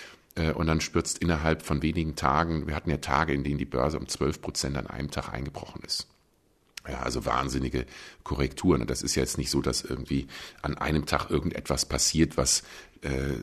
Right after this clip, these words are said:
der Wirtschaft jetzt, äh, fünf Prozent oder zehn Prozent Wirtschaftsleistung rauben würde, sondern das war einfach so ein Aufwachen,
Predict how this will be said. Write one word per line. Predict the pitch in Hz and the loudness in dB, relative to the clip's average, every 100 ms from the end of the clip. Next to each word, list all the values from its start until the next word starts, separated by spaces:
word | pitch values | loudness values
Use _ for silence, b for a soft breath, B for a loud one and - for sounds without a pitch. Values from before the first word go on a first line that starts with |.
| - | -4
der | 76 65 | -4 0
Wirtschaft | 73 - 71 - | 0 2 0 0
jetzt, | 69 - - - - | -2 0 -2 -4 -8
äh, | 64 | -6
fünf | - 78 - | -2 -2 0
Prozent | - - 76 - | -2 2 0 2
oder | 67 | -2
zehn | - 73 71 | 2 2 2
Prozent | - - 67 | -2 0 2
Wirtschaftsleistung | 90 - 80 - 65 - 62 | 2 4 2 4 2 2 -2
rauben | 55 57 65 | 0 0 0
würde, | 67 | 0
sondern | 78 76 73 | 0 2 0
das | 73 | 0
war | 71 | 0
einfach | 65 82 71 | 0 0 0
so | 69 | -2
ein | |
Aufwachen, | - 85 - 85 - 90 | 0 0 2 0 2 -2